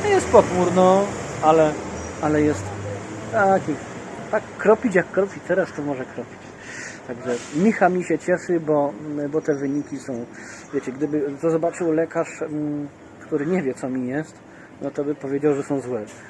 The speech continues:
Ale zobaczy je specjalista, reumatolog, to,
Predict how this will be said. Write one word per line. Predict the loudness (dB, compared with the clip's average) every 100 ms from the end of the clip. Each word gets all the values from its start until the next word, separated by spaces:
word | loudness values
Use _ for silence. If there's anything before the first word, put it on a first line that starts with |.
| -20 -10
Ale | -4 -2 -2 -4 -4
zobaczy | -2 -2 -2 -4
je | -4
specjalista, | -6 -6 -6 -6 -8 -6 -4 -4 -8 -20 -14
reumatolog, | -6 -4 -4 -4 -2 -2 -2 -8
to, | -10